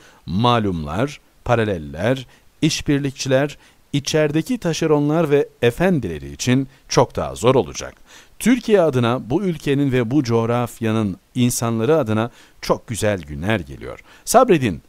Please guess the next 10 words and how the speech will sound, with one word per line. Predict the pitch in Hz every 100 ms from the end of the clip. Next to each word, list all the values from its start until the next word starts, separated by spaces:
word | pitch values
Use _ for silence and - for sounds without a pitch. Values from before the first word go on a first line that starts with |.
| _ - 90
dik | 147 -
durun | - 127 98 71 _ -
ve | 123 113 127
dualarınızı, | 143 135 135 135 131 131 120 170 117
desteğinizi | 113 - 113 110 107 117 104 85
bu | 151
yolu | 180 131 127 -
açan | 107 - 110 95
büyük | 85 190 -
ustadan | 120 113 95 107 127